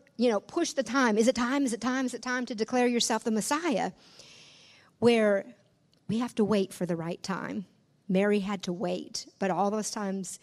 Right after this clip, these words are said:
Jesus was preparing her for what was to come. So, you will face things.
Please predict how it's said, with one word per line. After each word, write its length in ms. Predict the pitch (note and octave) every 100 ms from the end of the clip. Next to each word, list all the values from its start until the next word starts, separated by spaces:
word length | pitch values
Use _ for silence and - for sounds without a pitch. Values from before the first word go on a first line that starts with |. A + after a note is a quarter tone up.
| - - _ _ _ _
Jesus 480 | - G3 G3 G3 -
was 160 | E3+
preparing 720 | - F3 - B3 C4+ G#3 F3+ F3+
her 340 | G3+ F3+ F3+ F#3
for 140 | - F#3+
what 240 | F3 -
was 200 | F3+ -
to 100 | -
come. 420 | - G#3+ - - - _ _ _ _ - - - - - - - - - _ _ _ _ _ -
So, 640 | - D4+ C4+ A3+ F3+ F3 F#3 - -
you 160 | G#3+
will 140 | B3 C#4+
face 440 | F4 F4 G#4 -
things. 680 | B3+ G#3 F3+ F#3+ - - -